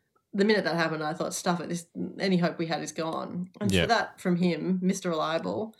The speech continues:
Speaker 1: incredibly disappointing.
Speaker 2: I was watching him pretty close, and especially early on when, when my, the ball was coming in, my check seemed to be on there every time. But,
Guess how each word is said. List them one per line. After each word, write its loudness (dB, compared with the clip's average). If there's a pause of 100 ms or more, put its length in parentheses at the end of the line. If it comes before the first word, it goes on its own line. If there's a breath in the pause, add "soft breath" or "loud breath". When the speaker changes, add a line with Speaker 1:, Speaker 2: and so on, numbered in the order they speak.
(440 soft breath)
Speaker 1:
incredibly 2
disappointing. -8 (560 soft breath)
Speaker 2:
I 8
was 10
watching 8
him 8
pretty 6
close, 6
and 6 (200 soft breath)
especially 8
early 10
on 8
when, 4 (160)
when 4 (140)
my, 8 (160)
the 4
ball 10
was 6
coming 6
in, 6
my 8
check 2
seemed 6
to 6
be 8
on 8
there 6
every 6
time. 4
But, 6